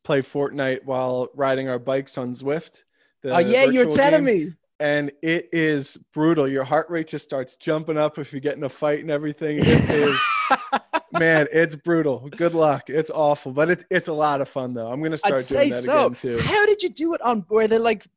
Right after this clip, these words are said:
Speaker 2: just bikes as in, like, static bikes?
Speaker 1: Yeah, so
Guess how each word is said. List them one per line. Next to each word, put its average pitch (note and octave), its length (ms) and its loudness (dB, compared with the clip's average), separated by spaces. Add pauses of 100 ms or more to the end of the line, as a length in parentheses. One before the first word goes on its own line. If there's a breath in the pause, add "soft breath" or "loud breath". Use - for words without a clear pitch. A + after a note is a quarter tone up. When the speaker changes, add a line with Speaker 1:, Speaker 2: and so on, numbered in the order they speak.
(140)
Speaker 2:
just - 200 -8
bikes A#3 300 2
as G#3+ 100 -8
in, A3 140 -2
like, F#3+ 120 -2
static G#3 340 -4
bikes? - 400 -2 (560)
Speaker 1:
Yeah, F#3 240 4
so D#3 480 -2